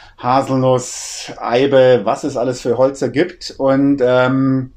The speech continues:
schau mir den erstmal nochmal genau an, ne? Was hat er für ein Profil, was hat er für eine Form?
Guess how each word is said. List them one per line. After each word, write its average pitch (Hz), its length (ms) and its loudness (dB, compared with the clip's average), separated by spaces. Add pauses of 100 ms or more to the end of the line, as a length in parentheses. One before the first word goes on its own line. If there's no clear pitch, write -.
(1120)
schau - 180 -2
mir 139 100 2
den 127 120 2
erstmal 123 340 -2
nochmal 117 200 0
genau 101 320 -4
an, 95 280 -12
ne? 95 260 -10
Was 98 180 -8
hat 107 120 -4
er 104 80 -6
für 101 180 -8
ein 95 120 -8
Profil, 143 400 -6
was 117 140 -4
hat 107 100 -10
er - 60 -12
für - 80 -14
eine 101 140 -4
Form? 135 520 0